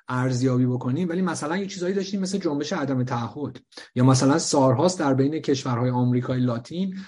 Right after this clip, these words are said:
ما، اه، یک، اه، اتحادهای منطقه‌ای رو داریم مشاهده می‌کنیم و که خود اساساً از اتحادیه اروپا، اتحادیه اروپا به یک نوعی این اتحادیه شدنش و بسیاری از سیاستاش اینه که یک واحدی رو تشکیل بده که بتونه در برابر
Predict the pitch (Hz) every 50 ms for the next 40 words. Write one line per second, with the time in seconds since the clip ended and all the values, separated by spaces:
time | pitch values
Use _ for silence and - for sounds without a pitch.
0 | - - - _ 143 135 151 170 170 165 - - 139 131 123 123 123 123 123 139
1 | 160 165 - 120 - 131 127 120 120 120 120 120 120 113 - _ _ _ _ _
2 | _ _ - 135 131 - - 131 120 120 120 117 120 123 139 160 185 170 151 135
3 | 127 127 127 127 131 123 113 123 113 131 185 180 156 113 104 - - _ - -
4 | _ _ _ - 123 120 123 123 123 123 120 - 123 113 113 113 113 117 131 147
5 | 139 - 160 160 165 170 170 160 - - 131 123 120 - - - - - 143 127
6 | 120 120 120 120 120 - _ - 175 214 240 254 220 214 208 185 190 214 226 220
7 | 196 185 - - - 170 165 160 - 170 165 151 147 170 202 190 180 156 151 135
8 | - 190 170 127 131 127 147 143 139 135 135 143 139 139 139 143 139 135 165 180
9 | 202 220 214 - - - _ _ _ 143 143 151 190 196 190 190 165 156 156 160
10 | 165 180 208 226 214 180 202 208 208 208 208 - - _ _ _ _ - 175 190
11 | 196 185 190 190 160 156 151 - - 147 123 143 135 127 127 135 135 135 127 -
12 | 143 123 131 143 175 190 185 - 165 147 135 135 135 131 - - 131 135 165 180
13 | 202 190 165 151 - - 156 139 131 131 147 131 127 - 165 180 180 - 180 185
14 | 190 185 190 185 190 185 170 139 127 135 131 127 110 143 165 202 202 190 185 185
15 | 175 175 - - - 180 170 180 175 180 175 175 151 147 165 - - 185 180 165
16 | 156 139 127 123 127 127 127 123 123 131 147 170 170 165